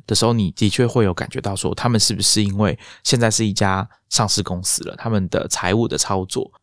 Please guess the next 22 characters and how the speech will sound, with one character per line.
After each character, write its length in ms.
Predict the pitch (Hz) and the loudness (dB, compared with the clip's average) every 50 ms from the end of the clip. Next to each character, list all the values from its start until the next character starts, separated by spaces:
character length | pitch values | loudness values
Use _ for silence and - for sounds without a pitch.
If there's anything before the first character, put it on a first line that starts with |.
| _ _ _ | _ _ _
给 160 | - - 110 104 | 0 2 4 4
我 140 | 110 110 | 4 4
们 60 | 101 - | 2 0
的 80 | 117 | -2
感 180 | - - - - | -4 -4 -6 -6
觉 140 | - - 78 | -8 -8 -4
就 100 | - 110 | -2 -2
是 80 | 101 | -2
说， 180 | 92 - 92 - | 0 0 -2 -2
好 160 | - - - | -2 -2 -2
像 300 | 123 - 123 113 107 - - - - - _ _ | 0 0 0 0 0 -2 -6 -10 -20 -20 _ _
他 500 | - - - 104 101 101 98 98 95 101 - - - - - _ _ | -8 -4 0 0 2 2 2 2 0 -2 -4 -10 -18 -20 -20 _ _
要 200 | - 117 107 104 | 0 0 0 0
稍 240 | 98 - - 101 101 | 0 2 2 4 4
微 140 | 101 87 82 | 4 4 4
变 120 | - 110 | 4 2
得 160 | 98 92 85 65 - - | 4 4 2 0 -2 -2
更 140 | - 131 113 | 0 0 2
实 260 | 101 - - - 92 | 4 4 2 2 0
际 260 | 92 - - 120 110 | 0 0 0 0 0
一 60 | 101 87 | -2 -2
点， 180 | - 95 - | -4 -6 -6